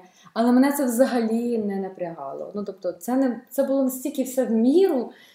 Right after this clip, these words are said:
настільки мені, е, сподобався цей баланс. І, ем,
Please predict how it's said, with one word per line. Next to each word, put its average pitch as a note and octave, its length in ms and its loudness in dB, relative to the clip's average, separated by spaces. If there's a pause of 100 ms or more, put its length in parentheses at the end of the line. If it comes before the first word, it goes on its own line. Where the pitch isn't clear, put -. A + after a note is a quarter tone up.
(140)
настільки C#4 560 -2
мені, B3 640 2 (280)
е, A#3 40 -6
сподобався B3+ 500 -2
цей A#3+ 160 -2
баланс. B3 680 -2 (840)
І, A#3+ 420 0 (460)
ем, A3 800 -4